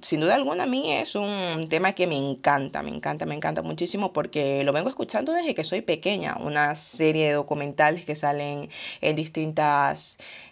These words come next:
en distintos canales televisivos que han salido hablando acerca de, de la desaparición, ¿no? De la desaparición de gente, de aviones, de embarcaciones, a lo largo de la historia, ¿no?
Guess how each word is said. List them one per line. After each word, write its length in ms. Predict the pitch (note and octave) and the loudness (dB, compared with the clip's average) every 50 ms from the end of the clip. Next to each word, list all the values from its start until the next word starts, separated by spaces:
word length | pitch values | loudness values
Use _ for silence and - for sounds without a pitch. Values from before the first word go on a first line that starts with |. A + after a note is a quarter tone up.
| _ _ - | _ _ 0
en 160 | - E3+ E3 D#3 | 0 2 2 2
distintos 320 | D#3 D#3 - E3 F#3+ F#3+ | 0 0 0 0 0 2
canales 340 | - E3 D#3 D#3+ E3 F3+ - | 2 4 4 4 2 2 2
televisivos 580 | - E3 D#3 C#3+ C#3+ D#3+ - F#3 D#3+ D#3+ E3 | 2 2 2 4 2 0 0 2 2 2 2
que 60 | E3 D3 | 0 -2
han 80 | D3 | 0
salido 440 | D#3 D3+ C#3+ D3 D3+ D3+ D3+ D3 D3 | 0 0 0 0 2 2 4 4 4
hablando 340 | C#3+ C#3 D3 D3 D3 D3+ D3+ | 4 4 2 0 2 2 0
acerca 400 | D#3 - D#3 D#3+ D#3+ D#3 D3+ D3 | 0 0 -4 -2 2 2 2 2
de, 960 | D3+ D3 C#3+ C#3+ C#3 C#3+ C#3 C#3+ C#3 C#3 D3+ - - - - - - - - | 2 0 0 0 -2 -2 -2 -2 -2 -2 -2 -4 -4 -4 -4 -4 -4 -2 0
de 80 | - - | 0 6
la 120 | D3 C#3+ | 6 8
desaparición, 760 | C#3+ D3 D3+ D3+ D#3 D3+ D3 C#3 D3 D#3 - - D#4+ D4+ A3+ E3+ | 8 8 4 2 0 0 0 0 0 -4 0 0 0 0 0 -2
¿no? 180 | E3 A3 D4+ D#4 | -2 -2 -2 0
De 100 | A#3 D#3+ | 0 2
la 100 | D#3 D3+ | 2 0
desaparición 680 | C#3+ D#3 D#3 D3 - C#3 C#3 D3 D#3 - - E3 E3 E3 | 0 0 -4 -4 -2 -2 -2 -2 -4 -2 -2 -2 0 0
de 100 | D#3 D#3 | -2 -2
gente, 800 | E3 F3+ F#3+ G#3 G3+ G#3 F#3+ E3+ E3 E3 E3+ F3 F3 G3+ G#3 F3 | 0 -2 0 0 0 0 0 0 2 2 2 0 0 -2 -2 -2
de 300 | D#3 D3+ D3+ D3+ C#3+ C#3+ | 0 0 2 2 2 2
aviones, 960 | C3+ B2+ C#3+ D3 E3 G3+ A3 A3 G#3 F#3 F3 F3+ F3 F3 E3+ F3 F3+ D#3+ D#3 | 0 0 0 0 2 2 2 2 0 0 0 0 0 0 -2 -4 -6 -6 -4
de 80 | D3+ | -4
embarcaciones, 1400 | C#3 C#3+ C#3+ C#3+ C#3 - - C#3+ C#3+ - - F3 F#3 G3 G3+ G#3+ G#3 G3 G3 G3 G3 F#3+ F#3+ G3 F#3+ F#3+ G3 G3 | -2 0 0 0 0 0 -4 -4 -4 0 2 4 4 4 4 2 0 0 0 0 0 0 0 0 0 -2 -2 0
a 120 | - - D3+ | 0 0 0
lo 80 | D3+ | 2
largo 220 | F3+ - - - - | 2 2 2 4 2
de 80 | - | 2
la 60 | - G#3+ | 2 0
historia, 300 | - - B3+ G#3 D#3 D3+ | -2 -2 -2 0 0 -2
¿no? 160 | F#3 A#3 | -4 -4